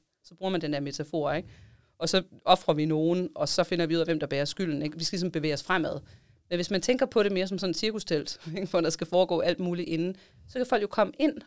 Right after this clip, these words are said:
og være i dit telt, fordi du holder, du holder pælen højt, ikke? Du holder fanen højt,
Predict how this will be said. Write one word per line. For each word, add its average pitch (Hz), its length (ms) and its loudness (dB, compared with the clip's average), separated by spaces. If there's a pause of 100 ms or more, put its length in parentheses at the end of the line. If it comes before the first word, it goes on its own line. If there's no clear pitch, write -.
(140)
og 165 160 -4
være 233 180 4
i 240 40 -2
dit 190 180 -8
telt, - 340 -6
fordi 202 220 -8
du 240 160 -4
holder, 202 380 4 (480)
du 233 80 -2
holder 202 500 4
pælen 175 300 4
højt, 165 360 -2 (160)
ikke? 185 120 -4
Du 196 60 -6
holder 190 140 2
fanen 208 300 0
højt, 175 320 0